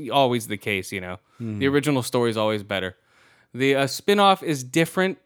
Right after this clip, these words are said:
Speaker 1: Um, you know, but that's all I can say about it 'cause, you know, I, I can't compare it to the comic book. But it's insane, dude.
Speaker 2: The comic book rules them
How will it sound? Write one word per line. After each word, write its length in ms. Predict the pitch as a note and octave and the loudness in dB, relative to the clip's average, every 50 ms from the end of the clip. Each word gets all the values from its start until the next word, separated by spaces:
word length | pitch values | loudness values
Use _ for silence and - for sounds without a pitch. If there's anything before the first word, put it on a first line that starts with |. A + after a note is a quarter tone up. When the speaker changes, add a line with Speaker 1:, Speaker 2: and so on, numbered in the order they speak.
| _ _ _ _ _ _ _ - | _ _ _ _ _ _ _ -2
Speaker 1:
Um, 460 | C#3 C#3 C#3 C3 C3 C3 B2+ B2 - | 0 0 2 2 0 0 -2 -4 -4
you 140 | - C#3 C3 | -4 -4 -2
know, 200 | A#2 A2 A2 A2 | 0 0 -2 -2
but 200 | G2+ A2 A#2+ A#2 | -4 -8 -6 0
that's 200 | C3+ C3+ C3+ - | 0 0 0 2
all 100 | C3+ C3 | 0 0
I 80 | B2+ A2+ | 0 -2
can 120 | A#2+ A2+ | -4 -6
say 160 | - - A#2+ | -6 -4 -4
about 220 | A#2+ A2 G#2 G2+ G2+ | -2 -2 -2 -2 -2
it 80 | F#2+ G2 | -4 -6
'cause, 240 | A#2 G#2 G2 - - _ _ _ _ _ _ | -8 -10 -10 -14 -20 _ _ _ _ _ _
you 180 | - G#2 G#2 G2 | -14 -10 -10 -8
know, 100 | F#2+ F#2 | -6 -6
I, 260 | F2 G2+ G#2 G2+ - | -4 -4 -4 -4 -4
I 40 | A2+ | -6
can't 200 | - C3 A#2 G#2+ | -4 -4 -6 -4
compare 240 | - G#2 G2+ A2 A2 G#2+ | -6 -8 -6 -4 -4 -4
it 60 | G#2 | -6
to 60 | A2+ | -8
the 80 | F#2+ F#2+ | -12 -12
comic 400 | - - G#2+ G2+ G2+ G2 F#2+ - | -14 -12 -10 -10 -10 -10 -12 -14
book. 160 | - F#2 - _ _ _ _ _ _ _ _ _ _ _ _ _ _ _ _ _ _ _ _ _ _ _ _ _ _ _ _ - | -16 -18 -18 _ _ _ _ _ _ _ _ _ _ _ _ _ _ _ _ _ _ _ _ _ _ _ _ _ _ _ _ -10
But 140 | A#2+ A#2 | -8 -6
it's 140 | A#2+ B2+ - - | -6 -8 -8 -8
insane, 400 | C3 A#2+ G#2+ - A#2+ G#2+ G2 F2+ | -8 -6 -4 -2 -2 -4 -4 -4
dude. 180 | F2+ F#2 F#2 | -6 -8 -6
Speaker 2:
The 100 | - C3+ | -8 -8
comic 500 | - - - G#2 G2+ G2+ F#2+ F#2 F2 _ | -8 -8 -10 -8 -6 -6 -6 -8 -10 _
book 240 | - F#2+ F2+ _ - | -10 -10 -10 _ -12
rules 440 | F#2+ F2+ F#2+ F#2 F2+ F2+ F2 E2+ E2+ | -12 -10 -8 -8 -8 -8 -10 -12 -12
them 260 | F#2 F#2 F2+ F2 F#2 | -10 -8 -8 -10 -10